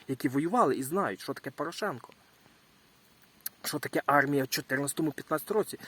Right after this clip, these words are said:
Не в сімнадцятому, не в вісімнадцятому, коли пішли мільярди в армію, мільярди народних грошей пішли, забугорних, народних. І армії дісталось там, може, процентів двадцять,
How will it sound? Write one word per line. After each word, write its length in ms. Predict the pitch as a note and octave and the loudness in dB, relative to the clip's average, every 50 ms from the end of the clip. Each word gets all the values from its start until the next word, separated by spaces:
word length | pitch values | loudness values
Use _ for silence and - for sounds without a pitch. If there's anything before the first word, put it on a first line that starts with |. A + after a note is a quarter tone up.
| - - - | -6 0 4
Не 100 | A3 D#4 | 6 6
в 60 | C#4 | 6
сімнадцятому, 840 | - - F4 E4+ D#4+ E4 F#4 F#4 F4+ F4 D4 - - - C#4 A3 A#3 | 6 8 10 10 12 12 10 8 8 6 4 4 2 0 2 4 4
не 120 | A#3+ B3 | 4 4
в 40 | A3 | 4
вісімнадцятому, 640 | A3+ B3+ - - C#4 D4 D#4 D4 - - - G3+ F#3+ | 2 0 2 4 6 6 6 6 6 6 4 4 4
коли 220 | - - A3 A3 | 4 4 4 4
пішли 300 | G#3 - G3+ - A#3 A3+ | 2 2 0 2 4 6
мільярди 960 | A3 G#3 G#3+ A3 G#3+ G#3 G#3+ A3 - A3 G#3+ G3+ F3+ D#3 C#3+ C#3 C3 A#2+ A2 - - - - - | 6 8 6 6 6 6 4 4 6 6 8 8 8 8 6 4 2 2 2 0 -4 -14 -12 -8
в 120 | D3 - | 0 6
армію, 380 | - F3+ E3 D3+ C3+ C3 C#3 D3 | 8 8 10 8 8 6 4 6
мільярди 640 | E3+ F#3 F#3 G3+ G#3 G#3 G3 F3+ F3 E3 D#3+ E3+ E3 | 8 8 10 10 12 12 12 10 10 8 6 4 4
народних 460 | D#3+ D#3+ E3 E3+ F3+ D#3+ D3+ D3 C#3+ | 4 4 4 2 2 2 2 2 2
грошей 460 | D#3 F3+ B3 F4+ F#4 - - C3+ A#2 - - - - - | 2 2 2 2 0 0 -2 -4 -4 -6 -12 -20 -10 -4
пішли, 280 | - F#3 - - D#3+ C#3+ | 0 2 4 6 6 6
забугорних, 1000 | C#3 G3+ G#3+ E3+ E3+ D#3 B2+ B2 D#3 G3+ A3+ A#3 G#3 - E3+ D3 C#3 C3 - - - - - - - - | 8 8 6 6 4 2 2 4 4 4 6 6 6 6 4 0 -4 -4 -6 -8 -14 -16 -16 -16 -8 2
народних. 720 | C#3 F3 G#3+ G#3 G3+ G#3+ A#3 A3+ G#3 F3+ D3+ C#3+ D3 - - - - - - | 6 6 6 8 6 6 6 8 8 6 6 2 -4 -4 -6 -14 -20 -6 0
І 120 | - A3 - - | 0 2 4 6
армії 460 | B3 C#4 D4 D4+ D4 B3+ A#3+ A#3 A3 | 10 12 12 12 12 10 8 8 8
дісталось 460 | F#3 G#3 G#3 - - B3+ A#3+ A3+ G3+ | 6 2 0 2 4 4 4 4 4
там, 160 | - A#3+ A3 | 6 6 8
може, 240 | A3 A3 A3 F#3 G#3 | 10 10 10 8 8
процентів 520 | - - G#3 G3 - G#3+ G#3 G#3 - F#3 | 6 4 4 8 8 8 8 8 4 -2
двадцять, 720 | E3 D#3 D#3+ E3 G3 F#3+ F#3 - - - D#3+ - - - | -4 0 4 6 8 8 8 6 2 0 -2 -2 -4 -14